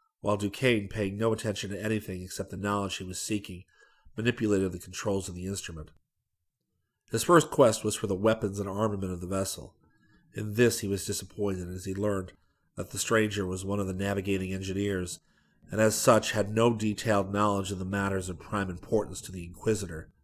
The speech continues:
He did have a complete knowledge of the marvelous Fenachrone propulsion system, though,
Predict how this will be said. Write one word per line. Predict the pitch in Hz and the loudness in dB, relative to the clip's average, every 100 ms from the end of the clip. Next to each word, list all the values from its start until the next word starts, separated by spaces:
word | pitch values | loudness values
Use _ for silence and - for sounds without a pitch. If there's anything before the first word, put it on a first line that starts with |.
| _ _ _ _ _ _ _ _ | _ _ _ _ _ _ _ _
He | 104 | 2
did | 123 151 | 8 10
have | 131 | 10
a | |
complete | 113 107 135 120 | 6 2 4 4
knowledge | 104 110 113 101 90 | 4 4 6 4 0
of | 95 | -4
the | |
marvelous | 98 104 110 98 92 - | 0 4 4 4 -2 -4
Fenachrone | 120 113 - 110 95 | -2 -2 -2 -6 -8
propulsion | 92 104 - 127 117 - 90 | -8 -12 -2 0 0 -4 -8
system, | - 90 - 90 | -8 -8 -10 -10
though, | 87 87 | -8 -10